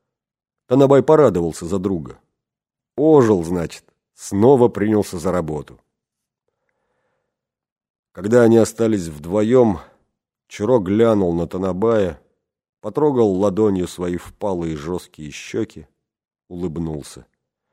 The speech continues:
«А ты, Танабай, не стареешь, всё такой же. Сколько мы не виделись?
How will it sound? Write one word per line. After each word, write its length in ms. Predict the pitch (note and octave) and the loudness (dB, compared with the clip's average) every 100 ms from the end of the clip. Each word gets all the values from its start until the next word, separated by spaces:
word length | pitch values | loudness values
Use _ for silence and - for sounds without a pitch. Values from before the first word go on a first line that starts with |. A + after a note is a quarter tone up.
| _ _ _ _ _ _ _ _ - | _ _ _ _ _ _ _ _ -8
«А 120 | C3+ | -4
ты, 140 | C3 D3+ | -2 0
Танабай, 520 | D#3+ D#3+ D3+ C#3 B2+ | 4 4 6 6 6
не 100 | C3+ | 4
стареешь, 840 | - D#3+ C3+ A#2+ B2 G#2 - - _ | 0 0 2 2 2 -2 -6 -16 _
всё 180 | _ G#2 | _ -12
такой 440 | G2+ A2 - F2 F2+ | -8 -10 -8 -8 -6
же. 220 | D#2 C#2+ _ _ _ _ _ _ _ _ _ _ _ | -8 -12 _ _ _ _ _ _ _ _ _ _ _
Сколько 320 | - C#3+ A#2+ | 0 0 2
мы 120 | A2 | 2
не 100 | A#2 | 2
виделись? 500 | A#2 F2 D2+ C#2+ | 0 -2 -8 -14